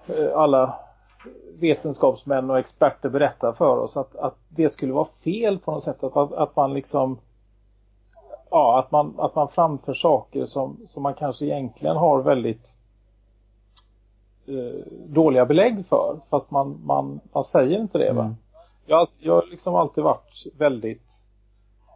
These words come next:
Speaker 1: ja, vad ska man säga, en, en normie, eller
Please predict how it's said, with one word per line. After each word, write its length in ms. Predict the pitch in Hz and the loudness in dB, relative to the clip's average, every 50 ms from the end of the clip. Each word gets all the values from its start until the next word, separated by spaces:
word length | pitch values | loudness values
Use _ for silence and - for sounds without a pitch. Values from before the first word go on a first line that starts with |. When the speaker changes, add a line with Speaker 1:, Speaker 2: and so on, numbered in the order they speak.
| - _ _ _ _ - | -20 _ _ _ _ 0
Speaker 1:
ja, 220 | 151 117 104 - - _ _ _ _ - | 2 2 2 0 -6 _ _ _ _ -18
vad 100 | 139 - | -16 -12
ska 100 | - 151 | -8 -6
man 100 | 139 127 | -6 -4
säga, 420 | - 156 135 117 110 120 131 113 - _ _ _ _ _ _ 151 | 0 0 0 2 0 -2 -4 -6 -12 _ _ _ _ _ _ -12
en, 160 | 139 139 139 | -10 -10 -8
en 340 | 139 139 135 135 135 139 - _ _ _ | -8 -8 -8 -8 -10 -12 -14 _ _ _
normie, 760 | 151 147 156 170 156 139 127 123 120 120 120 127 127 120 113 - _ _ | -4 0 2 4 4 6 4 4 4 2 -2 -4 -4 -6 -8 -12 _ _
eller 400 | 147 135 135 135 131 123 - - | -6 -4 -2 0 -2 -2 -4 -8